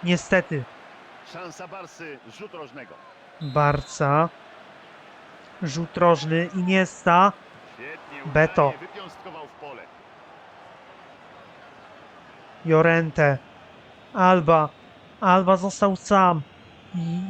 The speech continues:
Speaker 1: Llorente czy Alba?
Speaker 2: Za nami
Speaker 1: Tremulina.
Speaker 2: pierwsza połowa
Speaker 1: Koniec
Speaker 2: finałowego
Speaker 1: pierwszej
Speaker 2: meczu
Speaker 1: połowy,
Speaker 2: Hiszpanii.
Speaker 1: moi drodzy.
Speaker 2: I chyba można pokusić się
Speaker 1: Trzeba zmienić przede wszystkim Iniestę, bo chłop ledwo zipie.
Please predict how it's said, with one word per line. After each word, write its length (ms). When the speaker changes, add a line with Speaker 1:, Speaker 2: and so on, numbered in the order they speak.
Speaker 1:
Llorente 520
czy 200
Alba? 480
Speaker 2:
Za 120
nami 200
Speaker 1:
Tremulina. 720
Speaker 2:
pierwsza 100
połowa 320
Speaker 1:
Koniec 460
Speaker 2:
finałowego 160
Speaker 1:
pierwszej 400
Speaker 2:
meczu 100
Speaker 1:
połowy, 360
Speaker 2:
Hiszpanii. 80
Speaker 1:
moi 200
drodzy. 520
Speaker 2:
I 20
chyba 260
można 380
pokusić 320
się 60
Speaker 1:
Trzeba 520
zmienić 1080
przede 280
wszystkim 720
Iniestę, 520
bo 160
chłop 360
ledwo 840
zipie. 520